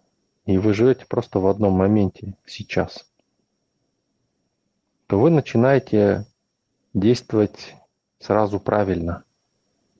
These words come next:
То есть вы начинаете привлекать какие-то инструменты,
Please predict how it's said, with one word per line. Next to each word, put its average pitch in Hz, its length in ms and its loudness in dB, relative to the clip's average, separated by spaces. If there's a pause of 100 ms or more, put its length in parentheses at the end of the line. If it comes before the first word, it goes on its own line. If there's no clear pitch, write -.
(800)
То - 60 0
есть - 100 -10
вы 110 80 2
начинаете 113 560 0
привлекать 104 800 -2 (880)
какие-то 98 880 -2 (2500)
инструменты, 120 960 0